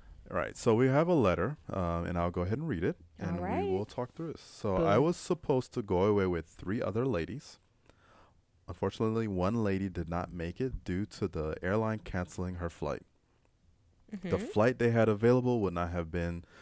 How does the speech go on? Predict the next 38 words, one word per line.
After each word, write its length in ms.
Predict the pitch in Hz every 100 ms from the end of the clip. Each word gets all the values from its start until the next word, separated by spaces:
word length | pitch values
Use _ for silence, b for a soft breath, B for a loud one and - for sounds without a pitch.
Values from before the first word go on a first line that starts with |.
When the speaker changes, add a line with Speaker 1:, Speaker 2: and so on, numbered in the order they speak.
| B
Speaker 1:
would 100 | 107
have 180 | 113 95
been 300 | 101 98 95
too 260 | - 117 120
late 260 | 101 98
for 120 | - 92
the 80 | 87
event 360 | 76 85 76
we 120 | 87
were 420 | 82 80 78 80 - -
attending. 520 | - 135 117 78 - _ _ b b b b b b b
When 160 | - 85
we 160 | 82 82
booked 360 | 82 127 -
our 220 | 117 120
hotel, 680 | 117 120 - 98 80 82 85 -
we 140 | 87
had 320 | 85 92 95 -
to 140 | 101
prepay. 880 | - - 120 120 101 85 73 - - _ _ b b b b b b b -
Uh, 320 | 80 76 78
so 580 | - 107 87 85 117 - _ _ _ _ -
three 220 | 90 92
of 100 | 98
us 140 | 104 107
stayed, 600 | - 95 85 85 85 - - _ -
one 220 | 85 80
of 120 | 82
us 160 | 80 76
did 160 | - 73
not. 260 | 50 50 - _ _ -
Speaker 2:
Okay. 420 | 220 180 160 247 - - -
Speaker 1:
They 160 | - 82
just 300 | 80 80 -
missed 240 | 82 78
the 120 | - 71
entire 300 | - 60 57
trip. 280 | - 58